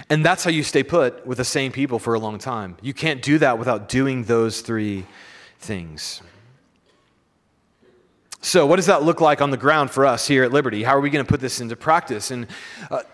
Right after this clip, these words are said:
not quite ready yet, but in January, one of the, the really crucial things we'll do as a church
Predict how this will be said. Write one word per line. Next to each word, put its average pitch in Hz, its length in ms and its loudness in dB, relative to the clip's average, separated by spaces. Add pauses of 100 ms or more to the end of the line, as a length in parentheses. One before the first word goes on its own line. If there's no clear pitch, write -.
(100)
not 180 240 2
quite 190 260 4
ready 175 220 6
yet, 135 260 4
but 151 100 2
in 170 120 2
January, 160 580 4
one 147 160 4
of 208 80 2
the, 180 140 4
the 139 160 -2
really 160 340 4
crucial 156 400 0
things 135 400 -4
we'll 127 80 -2
do 131 240 0
as 127 140 -2
a 117 40 -6
church 131 560 0